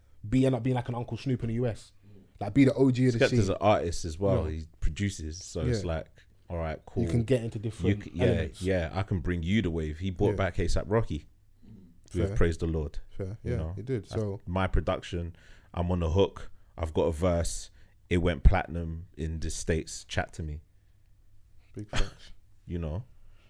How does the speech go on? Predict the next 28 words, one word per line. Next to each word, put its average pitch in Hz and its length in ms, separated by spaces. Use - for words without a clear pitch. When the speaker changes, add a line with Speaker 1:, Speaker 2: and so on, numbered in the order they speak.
Speaker 1:
Yeah, 92 140
Straight 160 320
Murder. 147 500
I 147 100
like 135 280
Buff 117 220
Baddies. 107 480
I'm 110 180
not 104 80
mad 107 180
at 92 120
that. 101 220
Debonair. 131 640
Hundred 127 340
Reps. - 560
No 120 200
Backbone. 117 640
And 113 180
then 110 140
obviously 110 300
I'm 110 160
working 117 300
with 107 100
Georgia 107 240
Smith 107 380
and 101 180
It's - 160
Hard 104 340